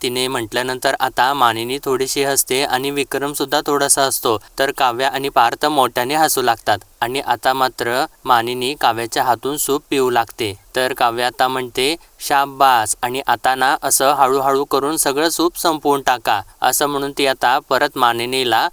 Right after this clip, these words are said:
सूप भरवू लागते. तर तेव्हा पार्थ सुद्धा मानिनीकडेच बघत असतो आणि तिला म्हणतो, "That's like a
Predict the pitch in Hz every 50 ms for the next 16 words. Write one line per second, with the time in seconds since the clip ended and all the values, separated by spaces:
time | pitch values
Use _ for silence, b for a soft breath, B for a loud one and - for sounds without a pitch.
0 | - - - - - 151 147 156 165 151 147 139 135 131 131 127 120 113 - -
1 | 123 110 104 101 - 127 127 - - 131 120 123 135 139 - 131 117 117 120 -
2 | - - - 143 127 123 127 123 135 165 B B B - 135 123 123 123 123 123
3 | 123 135 - - 135 135 139 135 135 131 131 123 131 123 131 131 123 - - 139
4 | 131 123 123 127 135 127 135 127 127 127 127 127 123 120 - 135 135 131 131 127
5 | 123 123 - - - 131 127 127 123 - - 131 131